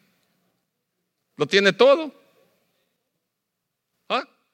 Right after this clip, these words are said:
Algunos me miran medio raro ahí porque creen que Cristo no puede hacer nada. Cristo es todo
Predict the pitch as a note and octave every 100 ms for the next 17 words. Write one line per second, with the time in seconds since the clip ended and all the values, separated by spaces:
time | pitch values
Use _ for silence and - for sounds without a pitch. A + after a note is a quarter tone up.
0 | _ _ _ _ D3+ E3+ A3 G#3 G#3+ G#3
1 | G3+ C#3 D3+ D#3+ D3 D3 D3 C3 B2+ D3+
2 | C#3+ C3+ D#3 D#3+ C3+ C#3 D3 C3 C#3 B2+
3 | B2 F#2+ - _ - _ - F3 A#3 A3
4 | - G#3 G#3 - E3+ - G3 A3+ B2+ F2+